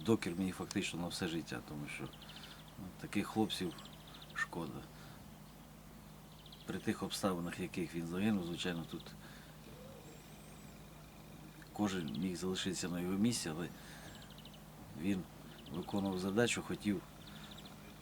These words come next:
знайти хоч якісь залишки свого підлеглого, який загинув, Саша Олійник, в танку. Хотів попробувати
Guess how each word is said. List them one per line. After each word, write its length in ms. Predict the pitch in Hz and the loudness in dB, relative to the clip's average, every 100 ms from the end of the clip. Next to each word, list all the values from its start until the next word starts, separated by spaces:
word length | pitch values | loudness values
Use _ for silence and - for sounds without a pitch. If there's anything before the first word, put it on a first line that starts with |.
| - - - - - - - - - - - - - - - - - - - - - | -12 -12 -12 -12 -14 -14 -12 -12 -14 -14 -14 -14 -14 -14 -14 -14 -14 -12 -14 -12 0
знайти 400 | 92 107 98 110 | 8 8 10 6
хоч 220 | - 101 | 6 2
якісь 460 | 98 - 92 - - - - - - 95 | 2 2 2 2 -2 -6 -12 -12 -12 0
залишки 600 | 98 98 92 - 90 71 | 4 6 6 2 0 -2
свого 400 | - 90 90 82 - - - - - | -2 0 2 0 -4 -10 -10 -12 -6
підлеглого, 680 | - 95 123 113 110 101 92 - | 0 10 10 10 6 2 -2 0
який 400 | 85 - 101 85 - - - - - - - - | 0 4 4 4 -6 -12 -12 -12 -12 -12 -10 -2
загинув, 500 | 90 98 98 95 85 | 2 6 6 6 4
Саша 300 | 95 87 92 | 2 2 2
Олійник, 340 | 90 85 85 | 4 2 2
в 60 | - | 2
танку. 340 | 92 87 - 67 - - - | 2 2 -2 -8 -8 -12 -8
Хотів 280 | 107 - 85 - - - - - - - - | -6 -4 -4 -6 -12 -12 -10 -10 -10 -10 -4
попробувати 600 | 92 90 110 95 101 - | -2 4 6 6 2 0